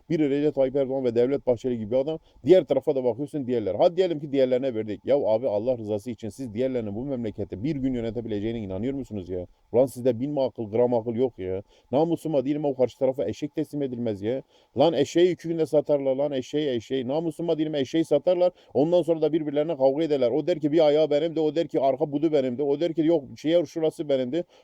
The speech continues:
Öbürü der ki yok şurası benim de. Birbirlerine girerler. Lan eşek lan eşek eşek. Bırak memleketi ha. Lan böyle bir şeye memleket teslim edilir mi abi ya? Ulan sizde hiç mi beyin yok ya? Abi böyle bir şey yok. Gerçekten komik ve trajedik ve acınası bir durum ya.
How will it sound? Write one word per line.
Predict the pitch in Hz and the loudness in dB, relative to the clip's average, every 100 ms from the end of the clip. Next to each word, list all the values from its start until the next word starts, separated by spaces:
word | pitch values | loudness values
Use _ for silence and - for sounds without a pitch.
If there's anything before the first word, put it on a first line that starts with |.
| - | 4
Öbürü | 160 175 165 | 6 6 4
der | 175 | 2
ki | 143 | 4
yok | 170 131 | 2 2
şurası | - 165 156 147 | -6 0 0 0
benim | 127 123 127 | -2 -2 -2
de. | 175 _ _ | -6 _ _
Birbirlerine | 151 170 139 139 165 | -6 -4 2 4 4
girerler. | 156 139 104 90 | 2 2 2 0
Lan | 107 151 | 0 -2
eşek | 147 - 180 143 | -2 0 -2 0
lan | 160 | -2
eşek | 139 170 165 135 | -2 -4 -4 -4
eşek. | 107 107 127 98 | -6 -4 -6 -4
Bırak | 117 139 | -2 0
memleketi | 135 113 95 92 - | 0 -4 -4 -6 -4
ha. | 95 87 _ _ _ - | -4 -4 _ _ _ -4
Lan | 107 | 0
böyle | 131 151 | 2 0
bir | |
şeye | - 165 | 0 0
memleket | 147 127 131 156 - | 0 0 0 0 0
teslim | 156 147 139 | -4 -2 -2
edilir | 110 135 | -2 -4
mi | 170 | -4
abi | 160 165 170 | -2 0 0
ya? | 151 156 _ | -2 -8 _
Ulan | 107 117 | -2 -2
sizde | - 135 | 0 -2
hiç | 143 156 | -2 -4
mi | 165 | -2
beyin | 175 180 | 0 0
yok | 185 147 | 0 0
ya? | 151 151 208 _ _ _ _ - | 0 -4 -6 _ _ _ _ -8
Abi | 98 - 139 | -8 -6 -2
böyle | 147 156 | 2 2
bir | |
şey | 135 170 | 2 0
yok. | 139 | 2
Gerçekten | 117 131 175 - 170 | 2 2 -2 0 -2
komik | 170 170 151 | 0 -4 -2
ve | 160 | -2
trajedik | 151 151 147 160 147 | 2 0 2 -4 0
ve | |
acınası | 135 127 135 131 175 | 0 2 0 0 -4
bir | |
durum | 160 151 131 | -2 -4 -2
ya. | 123 131 | -4 -4